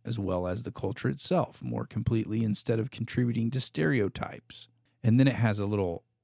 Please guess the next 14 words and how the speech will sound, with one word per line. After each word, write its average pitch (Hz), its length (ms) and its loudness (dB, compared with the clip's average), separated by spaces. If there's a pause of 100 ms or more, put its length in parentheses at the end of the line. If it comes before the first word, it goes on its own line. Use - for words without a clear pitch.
(320)
sidebar 98 760 2
here. - 240 -4
It - 140 -6
says, 98 300 0
"For 107 240 0
white 160 420 0
people, 107 480 0
this 151 280 2
involves 113 520 2
doing 123 420 2
some 131 260 2
potentially 151 640 0
uncomfortable 123 840 0
work. 101 440 -4